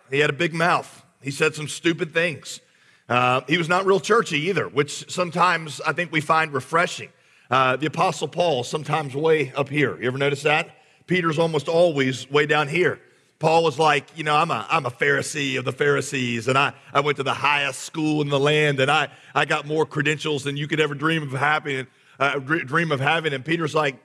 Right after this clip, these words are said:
"Yeah, but I know the difference in a, in a carp and a crappie. That's kinda, that comes out of my profession." Paul's History Channel, Peter's Sports Center. Um, Peter writes this book as a normal guy to normal people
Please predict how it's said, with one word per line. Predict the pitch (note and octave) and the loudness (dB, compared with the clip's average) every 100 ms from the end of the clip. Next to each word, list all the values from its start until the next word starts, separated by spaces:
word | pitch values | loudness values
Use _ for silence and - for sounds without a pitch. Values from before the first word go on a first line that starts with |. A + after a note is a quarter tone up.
| _ | _
"Yeah, | C#3+ D#3 F3+ D3 B2+ | 0 2 4 0 -2
but | C#3 | 0
I | D#3+ | 2
know | E3 | 2
the | D3 | 2
difference | C#3+ D3+ E3 C#3 | 0 0 -2 -2
in | D3+ | 0
a, | B2 A2+ - _ | 0 -2 -8 _
in | C3+ | -4
a | B2+ | 0
carp | D3+ D#3 D#3+ | 2 2 2
and | D3 | -4
a | |
crappie. | C#3+ D3 B2+ G2+ - | 0 2 2 -4 -8
That's | A#2+ B2+ - | -2 -2 0
kinda, | C#3+ B2 G#2+ - - | 0 0 -2 -8 -2
that | C3 C#3+ | 0 0
comes | D#3+ C#3+ | -2 2
out | D3 | 2
of | C#3+ | 4
my | C#3 C#3 | 2 0
profession." | B2 B2+ B2 A2 G2 - _ | -2 0 0 0 -10 -16 _
Paul's | D#3 D#3 D3+ | 2 2 0
History | E3 F3 | -4 -4
Channel, | D#3 F3 E3+ E3+ E3+ E3 _ - | -4 2 2 2 0 -2 _ -2
Peter's | C#3 C#3+ - | 0 0 -4
Sports | D#3 C#3 - | 0 0 2
Center. | B2+ G#2+ F2 - _ _ | -4 -2 -6 -12 _ _
Um, | C#3 C#3 C3+ - | 2 2 2 -6
Peter | G#3+ B3+ G#3+ | -2 2 2
writes | D#3+ F3+ A3+ - | 4 2 0 0
this | F#3+ B2+ | -2 0
book | C3 B2+ - - - _ _ _ | 0 0 0 -14 -20 _ _ _
as | C#3+ C#3+ | -4 -2
a | |
normal | D3+ F3 G3 F#3+ | 0 0 2 0
guy | D#3+ B2+ B2+ | 2 0 -2
to | B2+ C3 | -6 -4
normal | C3 C#3 C3 | -4 -4 -2
people | C#3+ A2+ G2+ | -2 -2 -6